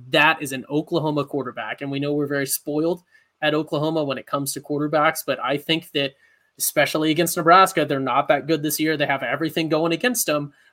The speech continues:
but they still have that brand name that O U fans can recognize. And, and maybe some, a lot of people nationally can recognize, especially if they're a little bit older.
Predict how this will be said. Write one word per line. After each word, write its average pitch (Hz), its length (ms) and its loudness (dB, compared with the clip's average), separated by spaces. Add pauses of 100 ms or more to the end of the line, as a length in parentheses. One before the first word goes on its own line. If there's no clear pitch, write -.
(100)
but 139 140 0
they 143 120 -2
still 147 280 0
have 151 220 4
that 156 240 2
brand 156 400 0
name 180 340 2
that 147 140 -4
O 147 100 0
U 151 160 -4
fans 147 340 -4
can 156 140 -4
recognize. 143 680 0
And, 135 200 -6
and 135 360 -8
maybe 143 300 -2
some, 143 300 -2 (320)
a 143 60 -4
lot 143 180 0
of 147 80 -8
people 147 220 -2
nationally 147 560 0
can 143 140 -4
recognize, 135 540 -2
especially 143 440 -4
if 139 80 -10
they're 147 100 -2
a 135 60 -2
little 139 200 -4
bit 139 100 -4
older. 175 440 0